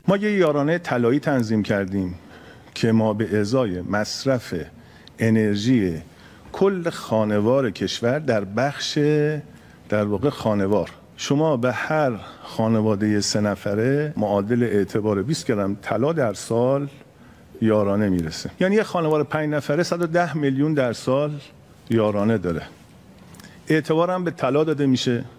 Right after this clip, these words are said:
مسئول از تورمه، نقدینگی رو زیاد نمی‌کنه. اسباب صرفه جویی رو برای خانوار فراهم می‌کنه.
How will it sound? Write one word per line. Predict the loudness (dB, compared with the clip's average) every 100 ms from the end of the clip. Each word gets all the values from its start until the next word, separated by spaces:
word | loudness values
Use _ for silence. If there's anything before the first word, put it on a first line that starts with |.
| -10 -2
مسئول | -2 0 -2 0
از | 0
تورمه، | 0 0 0 2 0 0 -2 -8 -16 -20 -6
نقدینگی | 0 0 0 0 2 2
رو | 2
زیاد | 2 0 2
نمی‌کنه. | 2 2 2 0 -2 -4 -10 -20 -20 -14 -4
اسباب | -4 0 0
صرفه | 0 -2 -2 -2
جویی | 0 0
رو | 2
برای | 0
خانوار | -2 -2 0 -2
فراهم | -2 -4 -2 -2
می‌کنه. | -2 -2 -4 -6